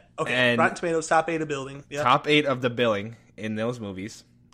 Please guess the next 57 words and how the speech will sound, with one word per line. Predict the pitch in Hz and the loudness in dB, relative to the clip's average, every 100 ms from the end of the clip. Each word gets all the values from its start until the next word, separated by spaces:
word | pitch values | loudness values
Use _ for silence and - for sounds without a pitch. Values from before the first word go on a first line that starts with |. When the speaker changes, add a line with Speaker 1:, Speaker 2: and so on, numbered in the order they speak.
| - | -8
Speaker 2:
And | 113 110 | -4 0
then | 117 127 | 0 0
we're | 135 131 | -2 -2
going | 127 120 120 | -2 -2 -4
to | 117 - 117 | -6 -6 -4
watch | 110 104 120 - - - | -2 0 0 -2 -10 -8
these | 120 117 | -6 -6
movies | 107 101 101 - _ | -6 -6 -10 -12 _
from | - 101 101 | -10 -8 -8
best | 90 101 104 - - _ _ _ - | -4 -4 -4 -10 -20 _ _ _ -14
to | 104 | -12
worst. | 92 92 - - - _ _ - | -8 -10 -12 -20 -20 _ _ -2
Or | 123 | -2
no, | 104 - _ _ - | -2 -10 _ _ -10
from | 127 123 | -6 -4
worst | 131 - | -4 -2
to | |
best? | 101 180 151 - | 0 0 -2 -4
Speaker 1:
No, | |
worst | 147 160 | -2 -2
to | - | -4
best. | 120 - - - | -12 -20 -2 4
But | 277 240 | 4 4
Speaker 2:
Worst | 131 156 - | 2 0 0
to | 101 | -2
best. | 127 170 - | 4 6 6
Speaker 1:
I | |
thought | 240 240 | 4 4
we | 233 | 4
were, | 226 208 - _ _ _ | 2 2 -4 _ _ _
I, | 196 240 285 208 | 2 2 2 -4
I | 196 | 0
thought | 240 220 | 2 2
we | |
were | 214 | 0
determining | 180 - 208 190 | -4 -2 0 0
what | 180 | 0
was | 156 151 | -2 -4
worse | 151 190 - | 0 0 0
off | 151 147 | -2 -2
of | 139 | -4
I | 143 151 | -4 -4
M | 147 | -8
D | 131 | -8
B | 147 180 | -4 -4
scores. | - 120 110 - - - - | -4 -6 -14 -14 -16 -16 2
Speaker 2:
Off | 127 135 | 2 4
of | 127 120 - | -2 -6 -2
Speaker 1:
Kinda | 185 170 160 - | 2 2 0 0
what | 180 202 | 2 4
the | 165 | 2
people | - - 247 262 180 131 | -2 -2 0 2 2 2
determine | 135 135 160 139 131 | -2 -6 -4 -6 -8
is | 131 131 | -8 4
the | |
Speaker 2:
I, | 139 147 | 6 6
Speaker 1:
worst. | 151 - - | 2 -4 -12